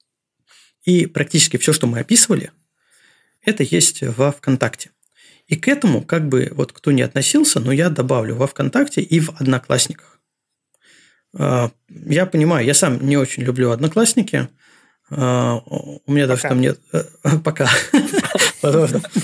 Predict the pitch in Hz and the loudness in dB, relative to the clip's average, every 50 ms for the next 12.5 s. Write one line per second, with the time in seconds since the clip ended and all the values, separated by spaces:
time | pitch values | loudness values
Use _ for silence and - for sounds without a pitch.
0 | - - - 165 139 135 131 139 139 - 147 147 139 139 131 127 127 131 143 139 | -4 -4 -4 -2 0 2 2 0 0 0 0 0 2 2 2 0 0 0 0 0
1 | 131 - - 185 139 123 147 170 175 165 151 - - - - - 151 143 - - | 0 2 2 0 2 2 2 2 2 0 0 0 -2 -4 -4 -2 0 2 2 2
2 | 143 131 131 147 151 - 139 123 123 147 175 175 165 135 127 - - - 131 127 | 0 0 0 -2 -2 -2 -2 -2 0 0 2 2 0 0 0 -2 -2 -2 -2 -2
3 | 135 131 131 131 - 135 131 131 - - 147 135 135 131 - - 143 131 127 127 | 0 -2 -2 0 0 0 0 -2 -2 -2 0 0 0 -2 -4 -4 -2 -2 -2 0
4 | - 147 143 131 127 127 127 131 135 143 147 _ - - - - - - - - | 0 -2 -2 0 0 0 0 0 0 -2 -4 _ -18 -20 -20 -20 -20 -20 -20 -20
5 | _ - - 139 135 131 127 123 123 127 123 123 127 127 123 - - 127 127 151 | _ -6 -4 -2 0 0 0 0 0 0 -2 -4 -6 -8 -10 -6 -4 -2 0 2
6 | 185 202 190 185 - _ _ _ - _ _ _ _ _ - 208 220 208 170 147 | 2 2 0 -2 -4 _ _ _ -20 _ _ _ _ _ -2 0 2 2 2 0
7 | 147 - - - - - 170 165 180 - 180 202 - - 170 151 - - - 220 | 0 -2 -6 -6 -2 -2 0 0 0 0 -2 -4 -6 -8 -12 -8 -4 -2 0 0
8 | 196 - - 165 156 151 147 147 143 139 135 135 131 - - 151 143 180 202 202 | 0 0 0 0 2 2 2 2 2 2 0 0 -2 -2 -2 0 0 2 2 2
9 | 160 - - 143 135 - 143 127 127 123 123 123 127 135 135 - 135 131 120 139 | 0 0 -2 -4 -2 0 0 0 2 0 0 0 0 -2 -2 -2 -4 -4 -2 0
10 | 139 135 123 123 120 - - - - - 135 135 135 185 208 196 - - - - | 0 2 2 0 -2 -4 -8 -8 -6 -4 -2 0 0 2 0 0 0 -2 -6 -10
11 | - 139 - - 135 127 127 131 127 127 120 120 123 139 139 147 - - - - | -14 -12 -6 -4 -2 0 2 2 2 0 0 -2 -2 -2 -2 -2 -2 -4 -4 -6
12 | - 170 165 143 139 139 135 135 131 131 | -6 -4 -2 -2 -2 0 -2 -2 -4 -6